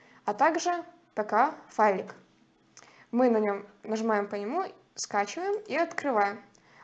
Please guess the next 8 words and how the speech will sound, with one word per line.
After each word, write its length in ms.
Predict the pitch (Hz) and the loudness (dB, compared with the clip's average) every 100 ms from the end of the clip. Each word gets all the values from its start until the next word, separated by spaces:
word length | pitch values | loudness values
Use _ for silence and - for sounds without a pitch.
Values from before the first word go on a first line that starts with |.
| - | -2
Он 160 | 277 | 0
открывается 540 | 247 247 247 247 233 214 | 0 0 4 4 4 -2
буквально 340 | 233 254 240 | 0 2 2
несколько 420 | 214 214 214 208 | 0 -4 -8 -10
секунд, 480 | 208 220 220 339 330 254 | -10 -12 -8 -8 -8 -8
нужно 280 | 247 233 | -6 -6
просто 300 | 214 302 302 | -6 -6 -6
подождать. 600 | 240 254 247 226 233 196 | -6 -4 -2 -4 -6 -10